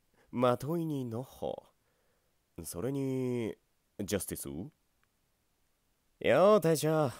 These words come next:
ここは可愛い子ばっかだな。まといにのほ。うん、それに、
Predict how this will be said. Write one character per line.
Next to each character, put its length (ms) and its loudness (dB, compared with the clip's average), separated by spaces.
こ 180 -2
こ 100 -4
は 120 0
可 160 0
愛 140 0
い 40 -4
子 100 -6
ば 80 -2
っ 60 -6
か 120 -2
だ 80 0
な。 80 2
ま 300 0
と 220 -2
い 80 -4
に 180 -6
の 240 -4
ほ。 500 -10
う 140 -8
ん、 60 -10
そ 160 -6
れ 120 -4
に、 800 -4